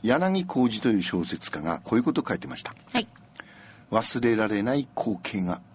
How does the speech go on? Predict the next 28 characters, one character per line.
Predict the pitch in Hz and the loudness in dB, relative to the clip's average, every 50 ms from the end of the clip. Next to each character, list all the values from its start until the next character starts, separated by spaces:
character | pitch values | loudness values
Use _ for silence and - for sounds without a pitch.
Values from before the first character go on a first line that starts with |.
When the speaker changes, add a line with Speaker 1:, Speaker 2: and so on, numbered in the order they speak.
| - - | -10 -6
Speaker 1:
あ | - - | -4 -4
る。 | - - - - - _ - | -4 -6 -10 -18 -16 _ 0
Speaker 2:
う | 254 | 2
ん。 | 320 320 240 160 - - - - - - - - - - - - - - | 2 2 0 -2 -4 -10 -16 -18 -18 -18 -20 -20 -20 -20 -20 -20 0 2
Speaker 1:
ウ | 131 127 | 4 4
ラ | 139 131 | 4 4
ジ | 127 139 139 | 2 2 2
ミ | 143 139 | 4 4
ー | 135 131 | 4 4
ル・ | 135 127 | 2 0
プ | - - - 165 170 | -2 -2 -2 -2 -2
ー | 180 | 0
チ | - - - 156 | -2 0 2 2
ン | 156 151 | 4 4
が | 151 147 | 4 4
ま | 135 139 147 | 4 4 2
だ | 143 - - _ _ _ - - - - - - - - - | 2 0 -4 _ _ _ -20 -20 -20 -20 -20 -20 -20 -20 0
ロ | - 123 175 | 4 4 4
シ | 180 - - 175 170 | 4 4 2 2 2
ア | |
の | 170 175 175 | 4 4 4
酔 | 151 127 101 | 4 4 4
っ | 90 - | 2 0
払 | - 120 107 107 104 | -2 0 2 2 2
い | 101 92 | 2 2
大 | 92 104 101 95 | 2 2 2 2
統 | 90 92 - 135 135 135 131 | 0 -2 -2 0 2 2 4
領 | 131 127 113 101 | 4 4 2 2